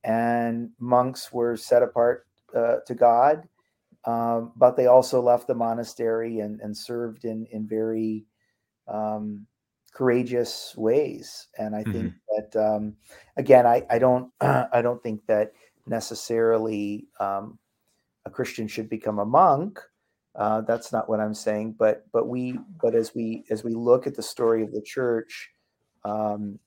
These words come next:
Speaker 1: just as we would look at any figure, uh, what, what can we learn from them? What can we emulate, um, and gain wisdom for our days? So
Speaker 2: Yeah.
Speaker 1: I think the, the things that we've already said, I think for me, uh,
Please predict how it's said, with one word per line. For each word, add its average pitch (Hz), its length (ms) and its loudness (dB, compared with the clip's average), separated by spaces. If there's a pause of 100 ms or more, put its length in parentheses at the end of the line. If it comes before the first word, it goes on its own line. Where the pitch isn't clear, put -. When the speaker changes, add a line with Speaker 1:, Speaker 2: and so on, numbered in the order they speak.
(160)
Speaker 1:
just 139 200 -8
as 131 120 -8
we 127 120 -2
would 117 120 0
look 123 180 2
at 110 100 6
any 170 220 0
figure, 101 720 -4
uh, 107 120 0
what, 113 240 -2
what 131 220 6
can 123 200 -4
we 113 120 -2
learn 110 360 0
from 107 200 -4
them? 101 200 -8
What 104 200 -8
can 113 160 -10
we 107 140 -8
emulate, 107 720 -4 (560)
um, 101 420 -2
and 107 180 -2
gain 107 220 -2
wisdom 110 380 0
for 101 200 0
our 98 140 -2
days? 104 640 -2 (440)
So - 220 -4 (440)
Speaker 2:
Yeah. - 40 -20
Speaker 1:
I - 60 -20
think 107 240 -6
the, 104 220 2 (240)
the 113 80 -4
things 147 220 6
that 143 120 4
we've 120 180 2
already 117 380 8
said, 131 680 2
I 120 120 -4
think 117 260 -10
for 113 140 -4
me, 120 420 -4 (680)
uh, 107 380 0